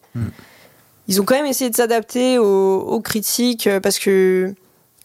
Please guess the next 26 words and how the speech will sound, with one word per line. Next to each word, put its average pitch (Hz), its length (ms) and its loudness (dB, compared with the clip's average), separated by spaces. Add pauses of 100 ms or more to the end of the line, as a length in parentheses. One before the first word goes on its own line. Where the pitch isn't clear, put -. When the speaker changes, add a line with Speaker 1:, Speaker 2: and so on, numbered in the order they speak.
Speaker 2:
bah, 196 120 2
les 202 120 0
plateformes 220 380 -2
comme 202 400 -2
Netflix 214 580 -2
ou 196 120 -4
Prime, 226 400 -2
euh, 202 180 -4
mine 196 220 -4
de 208 60 0
rien, 226 340 0
euh, 190 460 -6
Speaker 1:
Ou 104 80 -8
Disney, 120 280 -4
hein. 110 160 -10 (140)
Speaker 2:
<clears throat> 214 260 -8
ou 220 100 2
Disney, 226 420 0
exact. 220 380 -4 (640)
Mine 214 180 2
de 208 80 2
rien, 247 340 0
euh, 208 300 -2 (200)
bah, 202 160 0
c'est 196 140 -8
devenu 208 320 -2